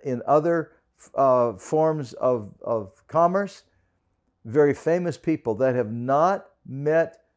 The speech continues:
the new woke standard, and they have been canceled. Banks have refused to allow them to have bank accounts with them. They have refused their credit cards because they haven't met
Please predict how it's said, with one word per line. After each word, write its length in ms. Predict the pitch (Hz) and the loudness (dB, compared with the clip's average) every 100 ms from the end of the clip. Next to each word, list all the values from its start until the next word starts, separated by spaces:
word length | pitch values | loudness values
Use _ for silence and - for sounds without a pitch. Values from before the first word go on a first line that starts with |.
| _ - | _ -8
the 180 | 123 | -4
new 500 | 131 143 160 170 180 151 | -4 -2 -2 0 0 -4
woke 560 | - 127 151 165 165 - | -8 2 4 4 0 -16
standard, 920 | - - - 156 151 143 110 98 98 - _ _ _ _ _ - | -20 -14 -6 -4 -4 -4 -4 -4 -8 -18 _ _ _ _ _ -4
and 280 | 139 127 110 | -2 0 4
they 240 | 147 151 | 6 6
have 260 | 131 131 107 | 0 -4 -2
been 220 | 139 127 | -4 -4
canceled. 720 | - 143 127 123 - 82 87 _ _ _ _ _ _ _ | -8 -6 -6 -6 -8 -10 -10 _ _ _ _ _ _ _
Banks 500 | 113 95 170 165 - | -6 0 2 2 -2
have 180 | 143 117 | -6 -4
refused 640 | 120 127 - 156 156 117 - | -4 -8 -8 -4 -4 -4 -6
to 120 | 139 | -4
allow 420 | 120 127 147 156 | -2 0 2 0
them 320 | 131 113 92 85 _ _ - | -2 -6 -6 -10 _ _ -4
to 180 | 131 | -2
have 400 | 120 139 135 104 | -2 0 -2 -2
bank 260 | 123 151 156 | -2 -2 0
accounts 540 | 127 - 123 98 - | -6 -4 -4 -4 -8
with 200 | 117 101 | -8 -8
them. 260 | 113 98 85 _ _ _ | -6 -8 -8 _ _ _
They 160 | 135 139 | 0 2
have 160 | 127 | 2
refused 600 | 123 131 - 160 165 160 | 0 -6 -4 0 0 0
their 140 | 151 143 | 0 -2
credit 400 | - 151 143 120 | 0 -2 -2 -4
cards 320 | 123 98 - - | -2 -2 -4 -12
because 360 | 120 135 131 | -10 -4 -4
they 220 | - 120 - | -4 -6 -6
haven't 460 | 143 170 151 165 - | -2 -2 -2 -6 -8
met 440 | 135 143 139 - | -4 0 0 -2